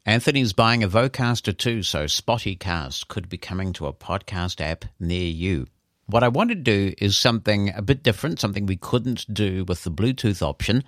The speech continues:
and that is to go into my favorite recording app for I O S, which is Ferrite. Open Ferrite.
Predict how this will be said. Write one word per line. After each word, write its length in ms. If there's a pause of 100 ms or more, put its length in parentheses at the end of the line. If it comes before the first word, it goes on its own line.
(220)
and 140
that 140
is 160
to 80
go 180
into 240
my 240
favorite 520
recording 460
app 260 (100)
for 280
I 180
O 80
S, 260 (260)
which 220
is 100
Ferrite. 560 (720)
Open 380
Ferrite. 580